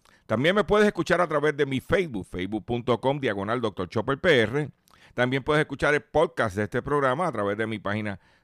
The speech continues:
doctor chopper punto com. O sea que no hay excusa para usted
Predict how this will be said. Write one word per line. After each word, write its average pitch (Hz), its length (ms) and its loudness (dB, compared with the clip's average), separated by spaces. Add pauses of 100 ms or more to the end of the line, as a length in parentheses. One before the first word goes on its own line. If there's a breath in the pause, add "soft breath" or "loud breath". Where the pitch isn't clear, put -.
doctor 113 680 0
chopper 95 480 -4
punto 110 360 -2
com. 107 180 0
O - 20 -6
sea 104 120 -2
que 90 140 -6
no 95 100 -4
hay 113 120 0
excusa 160 580 -2 (500 soft breath)
para 143 220 4
usted 143 440 4